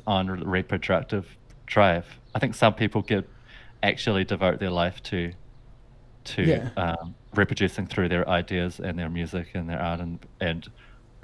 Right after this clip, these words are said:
Speaker 1: car designing and whatever it is they're
Speaker 2: Well,
Speaker 1: into, rather
Speaker 2: if
Speaker 1: than
Speaker 2: you're,
Speaker 1: ju-, pure
Speaker 2: yeah, if you're willing to say that your ideas are part of yourself, and I
Speaker 1: Oh,
Speaker 2: don't
Speaker 1: yeah.
Speaker 2: know how you couldn't accept that,
Speaker 1: Yeah.
Speaker 2: then that immediately leads to the question,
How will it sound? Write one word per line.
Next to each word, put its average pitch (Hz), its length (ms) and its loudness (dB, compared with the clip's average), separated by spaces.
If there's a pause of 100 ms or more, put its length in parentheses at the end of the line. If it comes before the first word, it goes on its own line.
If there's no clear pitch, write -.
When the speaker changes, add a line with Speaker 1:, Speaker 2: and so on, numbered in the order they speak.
(280)
Speaker 1:
car 85 200 0
designing 87 560 0
and 85 80 -2
whatever 90 380 2
it 87 80 0
is 90 180 0
they're 87 160 2
Speaker 2:
Well, 85 120 6
Speaker 1:
into, 92 340 0
rather 87 280 4
Speaker 2:
if 165 80 6
Speaker 1:
than - 80 0
Speaker 2:
you're, 165 120 4
Speaker 1:
ju-, 143 120 0 (120)
pure 92 240 -6
Speaker 2:
yeah, 165 220 4 (120)
if - 160 2
you're 160 80 6
willing 185 160 8
to 170 80 0
say 143 220 4
that 120 140 4
your 127 340 10
ideas 117 800 -2
are 123 160 -4
part 131 340 -2
of 120 180 -2
yourself, - 1160 -2 (400)
and 123 100 4
I 117 60 4
Speaker 1:
Oh, 120 60 8
Speaker 2:
don't 104 100 8
Speaker 1:
yeah. 98 60 6
Speaker 2:
know 117 200 4
how 117 360 0
you 117 140 -2
couldn't - 500 -4 (200)
accept - 440 -4
that, - 360 -8 (460)
Speaker 1:
Yeah. 131 140 10
Speaker 2:
then 127 220 10 (100)
that 120 180 2
immediately 131 600 6
leads 120 520 4
to 120 140 -2
the - 100 -6
question, - 680 -2